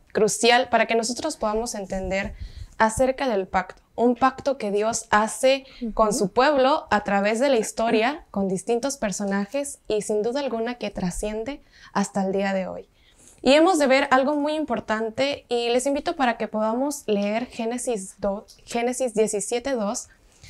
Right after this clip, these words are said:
Speaker 1: y también para que podamos buscarlo allí en casa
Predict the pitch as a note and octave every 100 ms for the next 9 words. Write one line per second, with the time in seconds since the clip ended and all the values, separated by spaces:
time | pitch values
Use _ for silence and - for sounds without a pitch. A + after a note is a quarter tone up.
0 | - - C4 C4+ D4 D4+ E4 E4 E4 A#3+
1 | A3+ G#3+ A3+ C4+ C4+ G3+ F#3 F#3+ - G#3
2 | G#3+ A#3+ A#3+ G3+ G3 G#3+ A3+ A3 A3 A3
3 | A#3 B3